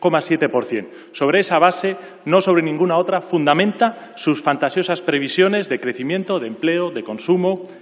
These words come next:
de inversión y de recaudación realizadas en su plan presupuestario para dos mil veintiuno. ¿Cómo no se nos había ocurrido antes, señorías, la feliz idea de que basta con disparar el gasto del Estado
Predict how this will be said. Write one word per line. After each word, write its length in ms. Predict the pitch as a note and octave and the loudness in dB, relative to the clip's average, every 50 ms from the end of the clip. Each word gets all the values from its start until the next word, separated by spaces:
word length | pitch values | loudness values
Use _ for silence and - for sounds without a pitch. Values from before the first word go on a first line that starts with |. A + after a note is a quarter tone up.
| - - - - - - | -20 -20 -20 -20 -6 0
de 100 | - C#3+ | 2 4
inversión 440 | C3 C3 C#3 C#3 - G3 G#3+ A3 G#3 | 4 4 2 0 2 2 4 4 6
y 40 | |
de 60 | F#3 D#3+ | 6 4
recaudación 540 | D3+ C#3+ - C#3 C#3 C3 C3 - F3+ F#3 | 4 4 4 4 2 2 2 2 0 0
realizadas 560 | - D3 C3+ B2+ B2 - D#3 E3 F3 F3 D3+ - | 0 0 -2 -4 -4 -2 -2 0 0 0 -2 -6
en 80 | B2+ | -10
su 120 | - B2+ A#2 | -10 -8 -6
plan 180 | C3+ D3 D#3 | -4 -4 -2
presupuestario 880 | - D#3 C#3 - B2 A2+ B2 A#2+ - - D3 C#3+ D3 C#3+ D3 D3+ D3 - | -2 -4 -6 -6 -6 -6 -6 -4 0 2 2 4 4 2 2 0 0 0
para 180 | - - B2 A#2+ | 2 4 4 4
dos 160 | A2+ A2+ G#2+ | 4 2 0
mil 160 | C3+ C3 B2 | 0 0 0
veintiuno. 460 | A#2+ B2 A#2 G2 A#2+ B2 A#2 A2 G2+ F#2 - - - - - - - - - - - _ _ - | 0 -2 -2 0 0 0 0 0 -2 -6 -10 -14 -20 -20 -20 -20 -20 -20 -20 -20 -20 _ _ -2
¿Cómo 260 | - G3+ G3 G3 F#3+ | 0 2 2 2 0
no 140 | F#3+ F#3+ F#3 | 0 -2 -2
se 100 | - E3+ | -2 -4
nos 160 | E3+ C#3 - | -6 -4 -2
había 180 | C#3 C#3+ D#3 D#3 | 0 2 2 2
ocurrido 440 | D3 - D3 C#3 D3+ D#3+ C#3 C3 | 2 0 0 2 4 4 4 4
antes, 260 | C#3+ - - B2+ A2+ - | 4 2 2 -2 -4 -4
señorías, 840 | - A#2 A#2 A#2+ C3 C#3+ D3 D#3+ F3+ F3+ - - - - - - - | -4 -4 -2 0 0 0 0 0 0 -2 -6 -12 -18 -20 -20 -10 0
la 160 | - C#3 C#3 | 2 2 4
feliz 320 | C#3 - D3+ G3+ A3 - - | 4 2 -2 -2 -2 -2 -2
idea 300 | F#3+ E3 F3+ G3 G#3+ G3 | 0 2 2 2 2 2
de 140 | D#3 C#3 - | 0 0 0
que 100 | - C3+ | 0 0
basta 560 | C3 D3 G3+ G3 - - - B2+ A2 - - - | 2 4 2 2 0 0 0 0 0 -2 -2 -2
con 140 | C#3+ C3+ | -2 0
disparar 400 | B2+ C#3+ C3 - - C#3+ F#3 G#3 | 0 -2 -2 2 4 4 6 6
el 120 | G3 F3 C#3+ | 4 4 2
gasto 280 | D3 C3+ G#2 - B2 | 0 -2 -2 -2 -2
del 160 | B2 D#3+ F#3+ F3+ | 0 0 0 0
Estado 460 | C#3 - - - D3+ D3+ D3+ F3 | -2 -2 0 2 2 2 2 0